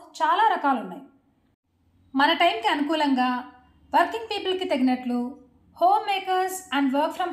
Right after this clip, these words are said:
home వాళ్ళకు కూడా సరిపోయేలాగా, ఎవరు తగినట్టు వాళ్ళకి అనుకూలమైన టైంలో ఎక్సర్‌సైజెస్ కానీ ఫిజికల్ వర్క్స్ కానీ చేయడం అంతే ముఖ్యం. అవేంటో ఎలానో డిస్కస్ చేద్దామా?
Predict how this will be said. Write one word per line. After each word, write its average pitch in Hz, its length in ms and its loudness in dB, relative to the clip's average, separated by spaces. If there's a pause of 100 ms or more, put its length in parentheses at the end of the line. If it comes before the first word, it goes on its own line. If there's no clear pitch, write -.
home 311 220 0
వాళ్ళకు 311 240 0
కూడా 381 180 2
సరిపోయేలాగా, 247 680 -2 (840)
ఎవరు 339 260 2
తగినట్టు 403 400 -4
వాళ్ళకి 240 320 0 (400)
అనుకూలమైన 381 500 0 (100)
టైంలో 320 340 -2 (640)
ఎక్సర్‌సైజెస్ 370 640 -4
కానీ 339 240 -2 (180)
ఫిజికల్ 330 480 -2
వర్క్స్ 302 300 -4
కానీ 294 260 0
చేయడం 330 300 -2 (140)
అంతే 269 220 -4 (120)
ముఖ్యం. - 260 -8 (680)
అవేంటో 294 500 0 (160)
ఎలానో 302 320 0
డిస్కస్ 285 320 -4
చేద్దామా? 277 340 0